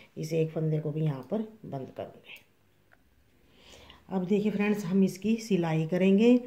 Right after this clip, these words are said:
ये हमारा सीधी तरफ का पार्ट है, हम सीधी तरफ से ये अपने गले को ऐसे इधर से मोड़ेंगे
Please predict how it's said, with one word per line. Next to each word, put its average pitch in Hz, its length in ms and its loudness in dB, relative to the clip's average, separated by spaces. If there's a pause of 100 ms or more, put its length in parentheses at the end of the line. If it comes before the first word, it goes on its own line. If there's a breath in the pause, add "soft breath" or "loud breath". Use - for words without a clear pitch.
(340 loud breath)
ये 214 300 4
हमारा 196 520 4
सीधी 185 420 -4
तरफ 175 340 0
का 160 100 -2
पार्ट 147 340 -2
है, 208 280 0 (380 loud breath)
हम 196 180 0
सीधी 202 380 0
तरफ 190 280 0
से 170 140 -4
ये 170 120 -2
अपने 170 220 0
गले 175 260 0
को 170 180 -2
ऐसे 160 300 -2 (480)
इधर 165 260 -4
से 170 160 -4
मोड़ेंगे 165 540 0